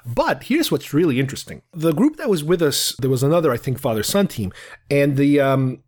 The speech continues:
uh, the son was much younger. He was much shorter. So once you designate your color and you're figuring it out, and you start to actually see what you look like, you know, through your, through your visor,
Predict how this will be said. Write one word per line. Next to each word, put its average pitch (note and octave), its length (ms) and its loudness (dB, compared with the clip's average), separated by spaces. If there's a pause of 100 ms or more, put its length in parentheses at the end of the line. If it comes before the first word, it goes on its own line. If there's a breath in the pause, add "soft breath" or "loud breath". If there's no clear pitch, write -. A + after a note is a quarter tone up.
uh, C#3 100 0
the C#3+ 120 -2
son C4+ 380 2
was D#3 140 2
much - 400 -2
younger. D#3+ 480 0
He A2+ 140 -4
was A#2+ 160 0
much B2 140 0
shorter. F#3+ 560 0 (340 loud breath)
So F#3+ 420 0
once G3+ 380 0
you B3+ 80 2
designate F3+ 560 0
your A#2 120 -4
color G#3+ 440 2
and D3 180 -2
you're B2+ 120 0
figuring E3 460 0
it B2+ 100 2
out, G3 260 2
and F3 160 0
you F3 60 2
start B3+ 260 0
to G#3+ 100 2
actually F#3 340 -2
see G#3 360 4
what F#3 220 0
you D3 100 2
look C#3+ 340 0
like, F2+ 360 -4
you E3 80 2
know, B2+ 80 2
through F#3+ 240 -2
your, D3 300 0 (540 loud breath)
through A3 180 2
your F#3+ 200 6
visor, C3+ 640 0